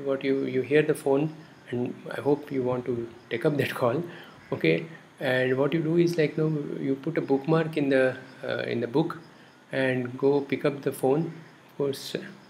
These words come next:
I'm assuming that you want to take up the call, and then, uh, you, uh, reply to the call, you finish the call up, and then again come back to the same bookmark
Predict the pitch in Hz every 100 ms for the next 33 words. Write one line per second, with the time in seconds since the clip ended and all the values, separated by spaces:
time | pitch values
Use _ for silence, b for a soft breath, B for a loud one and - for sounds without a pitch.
0 | - - 120 113 120 - 135 127 123 120
1 | - 127 120 127 135 139 131 120 113 -
2 | 117 151 B B B B B B - 131
3 | 127 127 123 131 165 170 175 160 139 135
4 | 131 131 135 135 - - 143 131 131 131
5 | 131 131 131 131 135 - 135 - 67 127
6 | 123 160 160 160 160 147 147 143 135 127
7 | 127 - - 135 147 - 139 - 127 131
8 | 151 - B B B - 143 147 175 175
9 | 185 185 180 160 156 156 - - - -
10 | 135 135 143 143 143 131 127 123 143 143
11 | 135